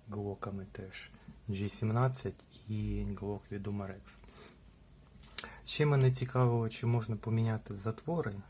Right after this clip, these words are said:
так же, як в глоках. Але я так подивився, що трошки вони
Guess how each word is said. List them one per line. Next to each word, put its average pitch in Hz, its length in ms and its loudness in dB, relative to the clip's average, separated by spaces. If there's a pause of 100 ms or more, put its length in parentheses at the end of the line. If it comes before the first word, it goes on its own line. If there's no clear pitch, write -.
(240)
так 101 240 -4
же, 98 140 -6
як 101 320 -8
в 101 220 -4
глоках. 101 580 -6 (640)
Але 123 220 4
я 127 120 4
так 120 200 -2
подивився, 113 640 0
що - 160 -8
трошки - 500 -4
вони 107 440 0